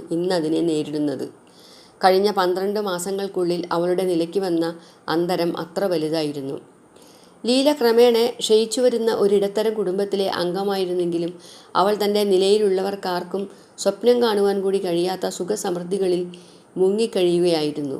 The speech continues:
ആ വിവാഹവും അതിനെ തുടർന്ന് ഭാർഗവൻ്റെ വ്യവസായത്തിനുണ്ടായ അഭിവൃദ്ധിയുമെല്ലാം അവളുടെ ഓർമ്മകളിൽ ഉയർന്നു വന്നു. യുദ്ധം എത്ര തന്നെ വിനാശകരമായാലും അത് അവളുടെ ഭർത്താവിനെ സംബന്ധിച്ചിടത്തോളം ഒരു നല്ല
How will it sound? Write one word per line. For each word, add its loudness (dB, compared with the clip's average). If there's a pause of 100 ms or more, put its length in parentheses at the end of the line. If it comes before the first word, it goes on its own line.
(520)
ആ 6
വിവാഹവും 2
അതിനെ 0
തുടർന്ന് 0 (140)
ഭാർഗവൻ്റെ -2 (480)
വ്യവസായത്തിനുണ്ടായ 0
അഭിവൃദ്ധിയുമെല്ലാം -2 (120)
അവളുടെ -2
ഓർമ്മകളിൽ -2
ഉയർന്നു -4
വന്നു. -6 (720)
യുദ്ധം 0 (380)
എത്ര 2
തന്നെ 6
വിനാശകരമായാലും 0
അത് -2
അവളുടെ -4
ഭർത്താവിനെ -4 (1600)
സംബന്ധിച്ചിടത്തോളം 2
ഒരു 2
നല്ല 2